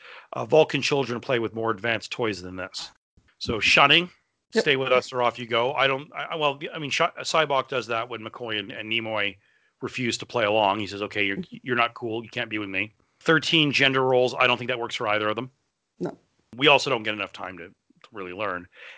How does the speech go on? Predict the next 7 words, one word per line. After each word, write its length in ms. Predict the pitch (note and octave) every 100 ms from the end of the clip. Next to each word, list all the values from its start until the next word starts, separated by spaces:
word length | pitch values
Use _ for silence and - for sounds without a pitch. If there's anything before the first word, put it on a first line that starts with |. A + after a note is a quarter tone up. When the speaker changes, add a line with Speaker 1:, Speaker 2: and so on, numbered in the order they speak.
| -
Speaker 1:
And 280 | C3+ B2 A#2 B2+
appearance 520 | - - F3+ C#3 -
standards. 680 | - B2+ G#2 E2+ F2+ - - _ _ _ _ _ -
Certainly 400 | - D#3 C#3 C3+
for 120 | B2
Severin's 420 | - D#3 C#3+ C3
people, 420 | - C#3 C3+ B2+